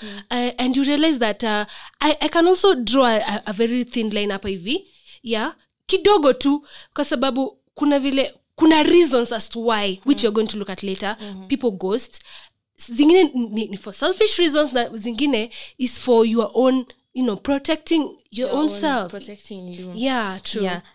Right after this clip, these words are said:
Speaker 1: And another last question
Speaker 2: Yeah.
Speaker 1: before we go, we go to the reasons.
Speaker 2: Mm-hmm.
Speaker 1: Um, are you, do you think it's ghosting or are you just impatient?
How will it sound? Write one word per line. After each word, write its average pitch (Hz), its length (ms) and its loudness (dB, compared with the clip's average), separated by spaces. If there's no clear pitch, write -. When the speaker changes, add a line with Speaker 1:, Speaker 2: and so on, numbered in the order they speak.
Speaker 1:
And 214 240 -2
another 220 420 -2
last 196 360 -6
question 202 520 -8
Speaker 2:
Yeah. 214 200 -6
Speaker 1:
before 202 220 -6
we 190 180 -4
go, - 100 -16
we 190 140 0
go 202 200 0
to 196 140 -2
the 180 160 -8
reasons. 190 540 -2
Speaker 2:
Mm-hmm. 233 260 -10
Speaker 1:
Um, 208 440 -4
are 247 140 -6
you, 277 360 -8
do 233 120 -10
you 330 60 -8
think 294 340 -4
it's 226 220 -8
ghosting 269 680 -8
or 208 160 -8
are 196 140 -6
you 220 180 -4
just 196 520 -10
impatient? 175 720 -8